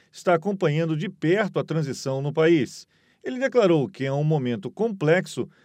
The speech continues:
mas todos têm o interesse de ver a Guiné-Bissau de volta ao caminho democrático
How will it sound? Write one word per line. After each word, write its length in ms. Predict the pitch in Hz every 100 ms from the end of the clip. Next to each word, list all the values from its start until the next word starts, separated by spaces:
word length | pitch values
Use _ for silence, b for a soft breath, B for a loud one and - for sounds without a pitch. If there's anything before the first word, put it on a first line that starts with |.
| b b
mas 320 | 156 156 -
todos 480 | 165 196 196 160 -
têm 200 | 165 170
o 120 | 175
interesse 600 | 185 180 123 160 170 117
de 120 | 110
ver 160 | 107 110
a 40 |
Guiné-Bissau 680 | 104 127 135 156 - 160 170
de 120 | 202
volta 440 | 175 131 196 190
ao 80 | 107
caminho 360 | - 113 117 131
democrático 800 | 165 196 190 151 156 156 -